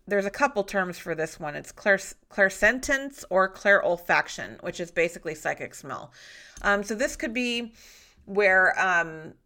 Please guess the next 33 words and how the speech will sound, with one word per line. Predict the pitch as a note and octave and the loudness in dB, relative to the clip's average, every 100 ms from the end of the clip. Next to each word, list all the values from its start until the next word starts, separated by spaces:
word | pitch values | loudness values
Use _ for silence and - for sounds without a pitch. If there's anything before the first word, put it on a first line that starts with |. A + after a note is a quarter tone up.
| F#3+ | -10
you | F#3 G#3 G#3+ | -6 -4 -2
just | G3+ G3+ | -4 0
start | G#3 F3+ | 2 2
to | - | 2
smell | - G3 F#3 F3+ F3 | -8 -4 0 2 4
like | F3 E3+ | 2 0
your | F3 | -6
grandma's | F3+ F3 F3 E3+ | 0 0 0 -6
perfume | - F3 - F3 F3 | -4 -4 -4 -8 -10
for | E3 D#3 | -10 -10
some | E3 D3 | -8 -8
reason, | C#3+ D3 C#3 C3 | -8 -8 -10 -10
and | E2 D#3+ | -8 -8
you | E3+ | -6
don't | F3 - | -6 -4
know | E3+ | -4
why, | D#3 D#3+ D3+ E3 | -2 2 4 4
because | F3 E3+ F3 | 2 -6 -8
she's | D#3+ - D#3 D3+ | -10 -10 -12 -10
been, | - D#3 D3+ D3+ D3+ - D#3 F3 _ _ - | -6 -6 -6 -12 -16 -16 -20 -20 _ _ -18
you | E3 | -12
know, | D3+ D3+ | -8 -8
dead | C#3+ - D#3+ D#3 | -8 0 2 0
for | - D#3+ D3+ D3+ - | -4 -2 -2 -4 0
five | D#3 D3 | 2 2
years | D3+ D3 D3 | 0 -4 -4
or | C3 | -8
something | D3 D#3 C#3+ D3 | -10 -12 -12 -12
like | C#3 B2+ | -10 -4
that, | B2+ F2+ - | -2 -2 -6
and | E3+ | -10
you're | D#3+ | -10
just, | D#3+ E3 - | -8 -10 -12